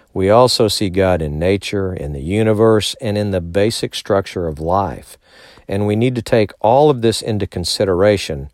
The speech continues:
when trying to understand God.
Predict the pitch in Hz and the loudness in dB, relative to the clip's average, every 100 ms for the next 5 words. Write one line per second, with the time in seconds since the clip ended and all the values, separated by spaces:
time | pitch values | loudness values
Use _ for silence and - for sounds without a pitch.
0 | _ _ 95 85 - 98 90 85 85 - | _ _ -6 -6 -4 -2 0 -2 -4 -6
1 | 85 80 78 - 80 73 73 78 92 69 | -8 -6 -8 -10 -10 -8 -8 -4 -4 -4
2 | 64 | -12